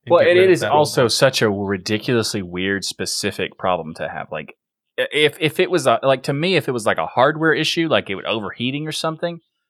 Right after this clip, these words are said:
Speaker 2: that would be random times every time. That, but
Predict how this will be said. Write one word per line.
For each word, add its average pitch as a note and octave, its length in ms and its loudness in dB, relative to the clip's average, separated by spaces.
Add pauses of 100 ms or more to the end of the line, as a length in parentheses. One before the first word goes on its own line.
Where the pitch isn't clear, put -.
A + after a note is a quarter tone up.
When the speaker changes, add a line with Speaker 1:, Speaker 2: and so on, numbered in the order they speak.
(120)
Speaker 2:
that C#3 240 4
would C#3+ 180 -2
be B2 420 -4 (400)
random A#2+ 640 2
times B2 400 2
every E2+ 240 -4
time. D#2 320 -8 (100)
That, A2 160 2 (120)
but G#2+ 280 -4